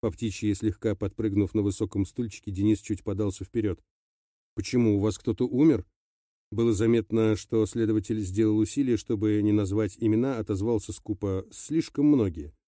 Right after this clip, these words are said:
"Сочувствую", произнес Виталий Сергеевич, но голос его прозвучал равнодушно.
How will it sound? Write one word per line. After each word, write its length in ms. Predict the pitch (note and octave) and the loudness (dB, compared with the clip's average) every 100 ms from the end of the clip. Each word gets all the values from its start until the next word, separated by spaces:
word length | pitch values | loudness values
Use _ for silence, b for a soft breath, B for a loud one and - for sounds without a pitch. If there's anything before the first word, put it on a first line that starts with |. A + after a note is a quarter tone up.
| _ _ _ _ _ | _ _ _ _ _
"Сочувствую", 640 | - D#3 - C#3+ - A#2 G#2+ | -4 -4 0 -2 0 0 2
произнес 440 | A2 G#2 G#2+ F#2+ | 2 2 2 0
Виталий 300 | G2+ G#2+ G2 | -2 -2 -2
Сергеевич, 520 | - G2 F#2+ G2+ - | -2 -4 0 -2 -2
но 100 | G2+ | -4
голос 320 | F#2 A2+ G2+ G#2+ | 0 -2 0 -2
его 120 | G2+ | -2
прозвучал 500 | G2 G2 G2+ G#2+ G2+ | -2 -2 -2 -2 -2
равнодушно. 600 | G2 G#2+ G2 F2+ - | 0 0 0 -4 -8